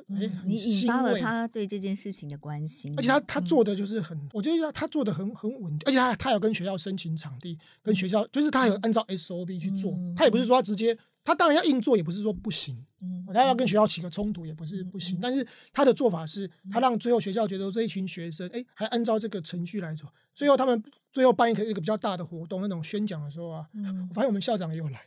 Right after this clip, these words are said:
Speaker 1: 嗯。
Speaker 2: 就是说你看连校长都觉得说这一群学生主动自发的做这个事情，
Speaker 1: 嗯。
Speaker 2: 他觉得是，他，
Speaker 1: 嗯。
Speaker 2: 他，他都来帮他们肯定。
Speaker 1: 嗯哼，嗯哼，是。高中生哦，其实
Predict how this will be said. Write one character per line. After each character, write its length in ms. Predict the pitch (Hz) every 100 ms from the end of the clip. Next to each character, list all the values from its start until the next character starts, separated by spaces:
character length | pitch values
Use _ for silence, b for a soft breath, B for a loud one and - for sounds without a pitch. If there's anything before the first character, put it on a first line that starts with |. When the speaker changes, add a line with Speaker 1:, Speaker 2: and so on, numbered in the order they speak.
| -
Speaker 1:
嗯。 220 | 185 180
Speaker 2:
就 80 | 175
是 60 | 226
说 120 | 240
你 80 | 208
看 120 | 226
连 140 | 208
校 200 | 208 247
长 100 | 180
都 120 | 190
觉 120 | 208 180
得 120 | 185
说 120 | 196
这 140 | 214
一 40 | 214
群 340 | 180 180 190 180 _
学 220 | - 196 180
生 320 | 208 202 208
主 160 | - 175 156
动 260 | 214 202 160
自 200 | 233 196
发 200 | 185 180
的 80 | 165
做 180 | 196
这 80 | 180
个 100 | 175
事 220 | 156 -
情， 180 | 180 -
Speaker 1:
嗯。 20 |
Speaker 2:
他 60 | 190
觉 120 | 180
得 100 | 175
是， 240 | 160 190 165 b
他， 100 | -
Speaker 1:
嗯。 140 | 190 185
Speaker 2:
他， 160 | 214 - -
他 80 | -
都 100 | 208
来 80 |
帮 120 | 175 175
他 40 |
们 80 | 170
肯 220 | 147 135
定。 180 | 160 147
Speaker 1:
嗯 100 | 175
哼， 380 | 160 170 170 185
嗯 120 | 175 170
哼， 280 | 160 165 175
是。 280 | - 170 -
高 200 | 320 359
中 260 | 370 370 381
生 340 | - 285 277
哦， 340 | 240 160 131 147
其 120 | -
实 320 | 226 269 285